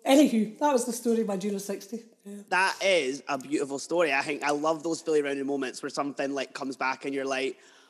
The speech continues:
Speaker 2: "Oh my God, something that I had is now a part of your life, but you've came into my life." I feel like it brought, brought them to you. I think that's beautiful. It's so lovely.
Speaker 1: I know.
Speaker 2: I'm just more, you're li-, I think you're a bit like me in a way. You know, you're like, "Oh yeah, I was, like, opening for Horse," and I'm like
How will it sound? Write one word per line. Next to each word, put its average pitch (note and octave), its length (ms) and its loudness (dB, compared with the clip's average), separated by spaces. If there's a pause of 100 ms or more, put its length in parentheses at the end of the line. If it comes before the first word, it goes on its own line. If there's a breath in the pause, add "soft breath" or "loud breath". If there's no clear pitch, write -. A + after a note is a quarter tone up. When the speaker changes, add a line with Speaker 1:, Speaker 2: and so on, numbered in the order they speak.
(160 soft breath)
Speaker 2:
"Oh B3 100 -2
my - 160 -4
God, A3 260 0
something D#3+ 340 -4
that D3 100 -2
I F3 200 0
had D#3 240 -4
is C#3 120 -8
now C#3+ 140 -2 (140)
a A2+ 40 -6
part C3 220 -4
of C3 100 -8
your C#3 140 -2
life, E3 300 0
but C#3 100 -4
you've D#3+ 220 -6
came E3 160 -6
into D3+ 180 -8
my C#3 80 -6
life." C3+ 180 -6
I C#3 60 -6
feel D3+ 140 -2
like D3+ 120 -4
it C#3+ 140 -4
brought, D3+ 320 0 (300 loud breath)
brought F#3 240 2
them F3 200 0
to G3+ 140 -2
you. G#3+ 240 2
I D3 80 0
think C#3 140 -4
that's D#3 140 -8
beautiful. D#3+ 580 -4
It's - 120 -10
so - 160 -4
lovely. F#3 220 -2
Speaker 1:
I F#3+ 140 -4
know. F3 120 -10 (520)
Speaker 2:
I'm A3+ 220 0
just B3 340 -6
more, G#3 480 4 (320 loud breath)
you're G#3 180 6
li-, A#3+ 120 4 (200)
I F3 80 -2
think B3 300 -2
you're B3 100 4
a A3+ 60 2
bit - 180 -4
like D3+ 240 -4
me G3+ 160 0
in A#3+ 80 0
a A3+ 60 4
way. B2+ 440 -2
You D3+ 120 -2
know, D#3 80 2
you're E3 200 4
like, D#3+ 200 0
"Oh F#3+ 80 4
yeah, C3+ 320 -2
I - 20 -4
was, B2 220 -8
like, B2+ 120 -8
opening B2 300 -6
for A#2+ 160 -8
Horse," A#2+ 320 -6
and B2+ 100 -8
I'm B2+ 120 -4
like B2+ 320 -4